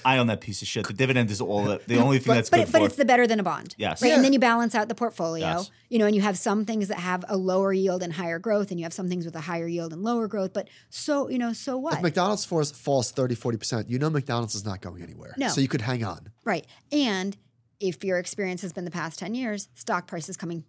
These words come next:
Speaker 3: probably coming back sooner than you
Speaker 2: Right.
Speaker 3: expect.
Speaker 2: Right.
Speaker 3: But that dividend income stream for people who need it for, for either for the practical elements of their life where they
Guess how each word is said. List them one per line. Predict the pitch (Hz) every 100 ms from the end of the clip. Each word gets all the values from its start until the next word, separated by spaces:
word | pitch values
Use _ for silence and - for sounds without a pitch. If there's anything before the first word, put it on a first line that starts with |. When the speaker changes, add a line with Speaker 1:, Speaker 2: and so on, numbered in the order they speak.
| -
Speaker 3:
probably | 180 170
coming | 175 165
back | 151 156
sooner | - 320 311 220
than | 185
you | 175
Speaker 2:
Right. |
Speaker 3:
expect. | 165 - - - _ -
Speaker 2:
Right. | -
Speaker 3:
But | 214
that | 214 208 208
dividend | 220 208 175 170
income | 196 247 247
stream | 262 262 269 262 _ _
for | - 220
people | 208 226 202 196
who | 190
need | 180 170
it | 220 -
for, | 190 175
for | - 190 170
either | 220 196 175 170
for | - 165
the |
practical | - - 202 196 190 208 190
elements | 196 202 196 196
of | 190
their | 185
life | 185 180 180
where | 139
they | 98